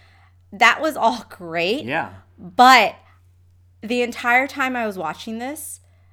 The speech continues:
Speaker 1: I couldn't get past the fact that they're
Speaker 2: They
Speaker 1: just
Speaker 2: should,
Speaker 1: doing this for no good
Speaker 2: they
Speaker 1: fucking
Speaker 2: shouldn't,
Speaker 1: reason.
Speaker 2: they shouldn't be there.
Speaker 1: They shouldn't be there. This isn't normal. This isn't what this w-, this
Speaker 2: Yeah.
Speaker 1: situation would be like.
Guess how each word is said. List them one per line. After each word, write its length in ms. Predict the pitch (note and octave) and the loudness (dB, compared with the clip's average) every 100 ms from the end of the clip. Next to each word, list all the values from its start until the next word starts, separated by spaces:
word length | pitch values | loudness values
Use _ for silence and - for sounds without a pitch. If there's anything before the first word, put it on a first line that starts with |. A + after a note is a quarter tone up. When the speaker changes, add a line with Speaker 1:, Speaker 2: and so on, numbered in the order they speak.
| _ _ - | _ _ -6
Speaker 1:
I 80 | |
couldn't 460 | G#3 - - B3 B3+ | -6 -8 -8 -6 -4
get 180 | A#3+ A#3 | -6 -6
past 260 | A3+ G3 | -8 -8
the 60 | - | -8
fact 320 | D#3+ D#3 - - - | -10 -10 -12 -20 -14
that 140 | G3 | -10
they're 140 | G#3 | -6
Speaker 2:
They 80 | G#3 | -4
Speaker 1:
just 140 | A#3 G3+ | -4 -6
Speaker 2:
should, 160 | A3 | -2
Speaker 1:
doing 280 | B3+ C4+ F#3+ | -2 -2 -4
this 380 | D#3+ E3+ - - _ _ | -6 -8 -10 -18 _ _
for 140 | - A3+ | -8 -4
no 260 | F#3+ F3+ | -2 -2
good 260 | F3+ F3+ F#3 | -4 -8 -8
Speaker 2:
they 160 | B2+ C3+ | -6 -6
Speaker 1:
fucking 140 | C3+ G3+ | -4 -6
Speaker 2:
shouldn't, 360 | D#3+ D3+ D3+ | -2 0 0
Speaker 1:
reason. 280 | D#3+ C3 C#3 | -4 -8 -10
Speaker 2:
they 120 | C3 | -8
shouldn't 480 | C3 - D3+ C#3 C#3+ - _ B2 | -6 -6 -4 -4 -6 -14 _ -14
be 200 | A2+ C#3 | -8 -6
there. 180 | B2 D3+ | -6 -4
Speaker 1:
They 120 | A3+ | -4
shouldn't 580 | B3 - D4+ D#4+ D#4 G#3+ | -4 -2 0 0 -2 -6
be 180 | B3+ C4+ | -4 -2
there. 280 | G#3+ G3+ G#3 | -2 -2 -4
This 280 | G#3 F#3+ - | -8 -12 -4
isn't 420 | A3 A3+ C#4 C#4+ - _ - | -2 -2 -4 -8 -14 _ -6
normal. 580 | A3 A3 G#3 G3+ G3+ | -2 0 0 -2 -4
This 320 | G#3 G3 - - | -4 -8 -10 -6
isn't 400 | A3 G#3+ B3 A#3+ | -4 -2 -4 -4
what 280 | G#3 G#3 - | -4 -4 -4
this 340 | G3 F#3+ - - _ | -6 -6 -12 -20 _
w-, 220 | F#3 - - | -12 -12 -12
this 320 | F3 G3 G3 F#3+ | -6 -6 -6 -16
Speaker 2:
Yeah. 80 | |
Speaker 1:
situation 580 | G3 G3+ - F#3+ F#3 G#3 | -12 -10 -8 -8 -8 -10
would 100 | F#3 | -12
be 140 | E3 D#3+ | -10 -6
like. 240 | D#3+ F#3+ | -4 -4